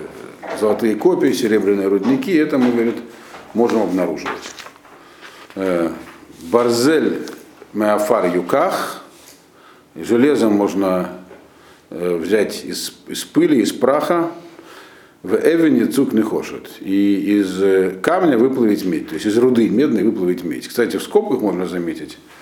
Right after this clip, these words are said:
мы видим, что здесь про железо сказано, это как бы не имеет отношения к идеям, которые в Иове, но просто интересно.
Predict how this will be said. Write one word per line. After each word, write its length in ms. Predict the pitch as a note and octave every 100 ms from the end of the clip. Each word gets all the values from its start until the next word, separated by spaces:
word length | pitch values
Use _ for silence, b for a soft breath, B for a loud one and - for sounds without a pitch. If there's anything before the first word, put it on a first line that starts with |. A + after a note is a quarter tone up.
| B B B -
мы 100 | G#2
видим, 380 | A#2+ A#2+ G#2+ G2+ F#2 -
что 120 | G#2
здесь 200 | A2+ A2
про 400 | - A2 G#2 G2
железо 400 | G#2 C3 F3 B2+
сказано, 500 | F#2 A2+ F#2+ F2+ F2
это 180 | G2+ A2
как 180 | A#2
бы 100 | F#2+ A2
не 100 | B2
имеет 200 | F3 B2+
отношения 640 | G2+ G#2 G#2+ F#2+ F2 D#2 D2 - -
к 40 | A#2
идеям, 360 | A#2+ A#2 F2
которые 300 | D#2 E2 F#2
в 60 | G#2
Иове, 240 | E3+ F#3
но 80 | D3+
просто 320 | - B2 A#2+
интересно. 500 | G2+ A#2+ G2+ E2+ -